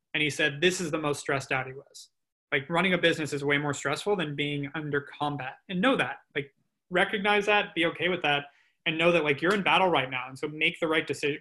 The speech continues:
cogent decisions to come out of this the way you wanna come out of this. You know, there's a great C O O coach that built a few, uh, nine-figure companies named Cameron Herold that's a friend of mine.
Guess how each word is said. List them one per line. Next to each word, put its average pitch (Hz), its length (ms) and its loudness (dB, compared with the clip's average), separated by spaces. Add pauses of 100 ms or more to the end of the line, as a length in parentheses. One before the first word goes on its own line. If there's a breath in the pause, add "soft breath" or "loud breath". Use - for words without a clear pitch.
cogent 156 300 -2
decisions 143 580 -4 (220)
to 175 80 -6
come 185 240 -2
out 165 180 4
of 151 60 2
this 139 160 0
the 147 100 -4
way 139 120 0
you 135 100 -2
wanna 131 160 -4
come 131 180 -12
out 139 140 -2
of 131 120 -6
this. 135 200 -14
You 156 80 -8
know, 143 100 -2
there's 147 160 0
a 151 60 0
great 165 400 2 (480)
C 175 400 -4
O 156 60 2
O 151 260 2
coach 143 420 -2
that 139 160 -4
built 139 180 -2
a 131 60 -6
few, 139 340 -2 (220)
uh, 131 220 -4 (100)
nine-figure 139 420 0
companies 135 320 -4
named 135 220 -4
Cameron 135 220 -4
Herold 151 340 -4
that's 165 160 -8
a 165 60 -10
friend 175 160 -4
of 180 80 -4
mine. 190 240 -4